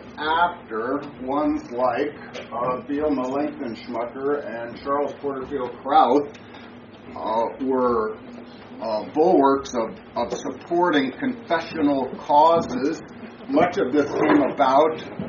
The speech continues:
at the, uh, eighteen thirty or the three hundred year anniversary of the Augsburg Confession.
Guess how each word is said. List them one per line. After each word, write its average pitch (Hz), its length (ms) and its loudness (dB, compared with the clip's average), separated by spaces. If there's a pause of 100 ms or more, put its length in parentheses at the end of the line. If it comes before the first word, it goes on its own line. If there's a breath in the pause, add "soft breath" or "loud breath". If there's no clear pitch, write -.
at 131 400 0
the, 127 460 -2 (260)
uh, 117 220 0
eighteen 151 480 -2
thirty 135 500 0 (140)
or 120 260 0
the 117 160 -6 (100)
three 147 240 0
hundred 135 300 0
year 127 220 -2
anniversary 127 720 -2
of 127 120 -2
the 127 80 0
Augsburg 127 540 0
Confession. 147 720 -4